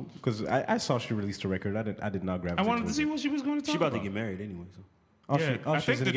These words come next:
Speaker 2: engaged?
Speaker 1: I think the dude who's, who she's with is in the video, actually. I saw the video.
Speaker 3: Yeah.
Speaker 2: Oh, okay.
Speaker 3: Yeah, she getting married.
Speaker 2: I'm not checking for Nicki.
Speaker 1: She
Speaker 2: I'm
Speaker 1: getting
Speaker 2: not
Speaker 1: mad
Speaker 2: gonna lie.
Speaker 1: weight, though.
Speaker 2: 'Cause probably she, apparently she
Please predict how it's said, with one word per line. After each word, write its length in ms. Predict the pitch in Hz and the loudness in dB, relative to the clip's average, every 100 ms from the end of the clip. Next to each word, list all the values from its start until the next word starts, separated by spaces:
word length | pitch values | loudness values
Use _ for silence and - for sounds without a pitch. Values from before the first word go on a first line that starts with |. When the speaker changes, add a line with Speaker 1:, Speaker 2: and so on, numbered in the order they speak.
| 180 | 4
Speaker 2:
engaged? 200 | 214 165 | 4 2
Speaker 1:
I 20 | |
think 200 | 226 233 | 0 0
the 80 | 175 | 0
dude 240 | 160 180 | 2 2
who's, 480 | 156 165 165 139 123 - - - - | 0 -2 -2 -4 -8 -12 -20 -20 -4
who 100 | 147 | -2
she's 260 | - 135 | 0 0
with 200 | 127 175 | 0 0
is 160 | 110 120 | 0 0
in 100 | 156 | 0
the 60 | 107 | -2
video, 240 | 87 82 71 | -2 -6 -10
actually. 260 | - 82 - _ _ - | -14 -18 -20 _ _ -14
I 40 | |
saw 140 | 101 120 | -4 -2
the 60 | 98 | -2
video. 240 | 98 80 - | -4 -6 -14
Speaker 3:
Yeah. 140 | - 85 - - _ _ | -12 -12 -12 -20 _ _
Speaker 2:
Oh, 60 | 101 | -2
okay. 240 | 117 139 120 - - - _ - | -2 -2 -4 -6 -20 -20 _ -16
Speaker 3:
Yeah, 60 | 92 | -12
she 100 | 92 | -8
getting 140 | 90 | -8
married. 160 | 90 85 - | -8 -10 -2
Speaker 2:
I'm 80 | |
not 120 | 139 117 | 0 2
checking 220 | 104 92 | 0 -2
for 120 | - | -2
Nicki. 260 | 87 82 87 | -4 -4 -8
Speaker 1:
She 100 | - | -6
Speaker 2:
I'm 80 | - | -2
Speaker 1:
getting 80 | 92 | -2
Speaker 2:
not 60 | |
Speaker 1:
mad 140 | 139 143 | 0 -2
Speaker 2:
gonna 40 | |
lie. 60 | 131 | -2
Speaker 1:
weight, 220 | 165 - | -2 -6
though. 140 | - - - _ _ _ _ _ _ _ _ - | -10 -16 -20 _ _ _ _ _ _ _ _ -4
Speaker 2:
'Cause 140 | 117 92 | -2 0
probably 240 | 101 90 | -2 -2
she, 80 | 92 | -4
apparently 360 | 95 107 95 90 | -2 -2 -2 -4
she 260 | - 90 | -4 -6